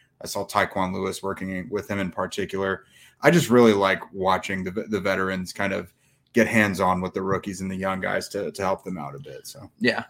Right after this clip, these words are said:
Speaker 2: yeah, for sure. And then going back to offense again, really rough day overall for the entire offense. I, like, I didn't see many standouts, but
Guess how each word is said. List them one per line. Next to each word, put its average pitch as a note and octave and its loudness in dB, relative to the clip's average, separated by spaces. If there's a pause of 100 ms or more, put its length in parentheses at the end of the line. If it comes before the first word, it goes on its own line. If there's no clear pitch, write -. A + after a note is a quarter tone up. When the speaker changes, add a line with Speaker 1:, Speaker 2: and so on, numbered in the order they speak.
Speaker 2:
yeah, A#2 8
for A2+ -4
sure. C3 8
And C#3 6
then D#3+ 6
going F3 8
back D3+ 8
to C3+ 8
offense A#2+ 6
again, A#2 6
really C3 6
rough A2+ 4
day A2+ 6
overall A2 4
for A2+ -4
the G#2+ -4
entire A2+ 4
offense. B2 2
I, G#2 0
like, G#2 -2
I G#2+ -2
didn't A2 -4
see - -4
many A2 -2
standouts, A2+ -2
but A2 -2